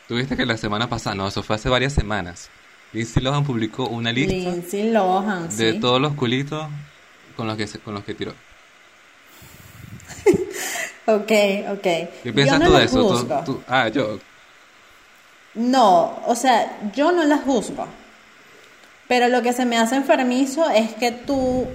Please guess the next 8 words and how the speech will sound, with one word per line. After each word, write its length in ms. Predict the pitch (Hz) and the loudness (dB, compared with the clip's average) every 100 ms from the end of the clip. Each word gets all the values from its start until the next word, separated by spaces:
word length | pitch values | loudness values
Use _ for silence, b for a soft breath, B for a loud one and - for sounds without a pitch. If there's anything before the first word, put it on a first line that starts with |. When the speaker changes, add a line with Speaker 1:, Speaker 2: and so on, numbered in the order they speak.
| - - - - - - - | -12 -16 -20 -20 -20 -20 0
Speaker 2:
como 240 | 226 240 | 2 2
que 80 | 214 | 0
escribas 960 | 190 185 - 254 269 220 220 233 - - | -2 -6 -2 0 2 4 4 4 -2 -6
y 500 | 214 208 196 190 185 | -4 -4 -4 -4 -2
publiques 500 | 226 220 202 202 233 | 0 4 4 2 2
la 100 | 233 | 4
lista, 400 | 208 220 - 160 | 2 0 -4 -6
pues. 140 | - | -6